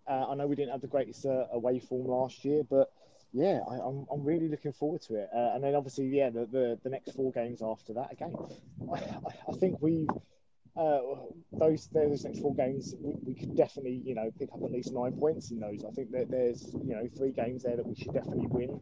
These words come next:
uh, uh, out of those four. Uh, the,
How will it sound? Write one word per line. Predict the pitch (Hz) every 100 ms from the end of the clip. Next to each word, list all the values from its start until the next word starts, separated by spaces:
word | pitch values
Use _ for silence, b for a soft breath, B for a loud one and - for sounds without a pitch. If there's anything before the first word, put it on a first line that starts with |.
| B B B _ -
uh, |
uh, | 123 127 123 123 113 123 127 113 123 123 135
out | 131
of | -
those | 123 120 -
four. | - 135 135 123 -
Uh, | 135 127 120 B B B -
the, | 147